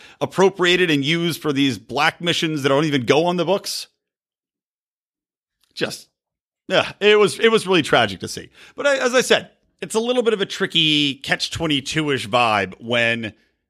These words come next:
me, a guy who's very pro-liberty, pro-human rights as far as the civil liberties of people not being able to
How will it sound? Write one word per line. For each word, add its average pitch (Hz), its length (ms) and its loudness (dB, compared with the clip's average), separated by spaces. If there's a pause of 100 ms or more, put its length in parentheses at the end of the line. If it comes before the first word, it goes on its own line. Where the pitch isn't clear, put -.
(440)
me, 175 300 2
a 143 60 4
guy 151 260 0
who's 117 220 -6
very 147 260 -2
pro-liberty, 160 760 0
pro-human 156 960 -2
rights 185 380 0
as 120 120 -8
far 156 200 -2
as 120 120 -2
the 117 80 -6
civil 151 500 0
liberties 147 380 2
of 135 100 -4
people 139 300 -2
not 135 280 0
being 135 140 -6
able 127 220 -6
to 113 260 -2